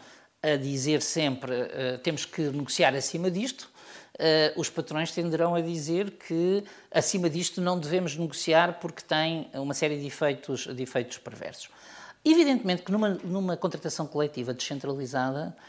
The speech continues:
este referencial é uma espécie, o referencial que vier a ser adotado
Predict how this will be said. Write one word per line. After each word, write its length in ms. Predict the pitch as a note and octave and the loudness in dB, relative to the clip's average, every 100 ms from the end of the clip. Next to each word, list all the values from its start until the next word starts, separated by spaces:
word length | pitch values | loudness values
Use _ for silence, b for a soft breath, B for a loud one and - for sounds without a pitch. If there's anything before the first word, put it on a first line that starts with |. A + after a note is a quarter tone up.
| b b - | b b 2
este 220 | G3 F#3 | 2 2
referencial 400 | - F3+ - F#3 | 0 -2 2 2
é 20 | |
uma 80 | F#3 | 2
espécie, 580 | - F3 D#3+ - D3+ - | -2 -4 -4 -6 -8 -4
o 80 | G#3 | -2
referencial 400 | G#3 F#3+ F3 F3+ | 0 -2 4 2
que 100 | - | 4
vier 140 | D#3+ | 0
a 40 | C#3+ | 0
ser 200 | - A#2+ | -4 -2
adotado 460 | D3+ D#3 D3+ G3+ | -4 2 2 2